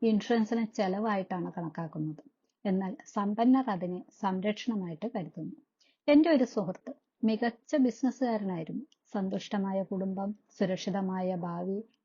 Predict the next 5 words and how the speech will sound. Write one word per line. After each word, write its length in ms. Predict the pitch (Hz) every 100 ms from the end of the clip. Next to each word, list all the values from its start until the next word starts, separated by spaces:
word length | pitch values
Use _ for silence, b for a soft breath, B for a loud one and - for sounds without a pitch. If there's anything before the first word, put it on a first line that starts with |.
| -
എ-, 260 | 247 202 240 -
ഇങ്ങനെയെല്ലാം 680 | 220 226 247 220 226 277 294
ഉണ്ടായിരുന്നു. 520 | 196 190 190 175 156 -
അപ്രതീക്ഷിതമായ 960 | 202 - 196 196 190 208 208 196 185 226 269
അപകടം 420 | 190 190 185 202